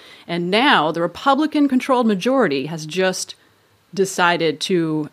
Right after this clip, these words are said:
reincarnate this committee as a subcommittee on the House Administration Committee. There's a lot of boring words I'm saying right now, uh, but underneath all of that,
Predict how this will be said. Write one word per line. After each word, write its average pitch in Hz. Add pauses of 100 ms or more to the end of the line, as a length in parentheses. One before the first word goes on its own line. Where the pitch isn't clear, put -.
reincarnate 214
this 156
committee 156
as 160
a 123
subcommittee 160
on 151
the 147
House 147
Administration 151
Committee. -
There's 220
a 226
lot 202
of 180
boring 180
words 170
I'm 190
saying 190
right 190
now, 196 (420)
uh, 175 (240)
but 226 (240)
underneath 277
all 180
of 165
that, -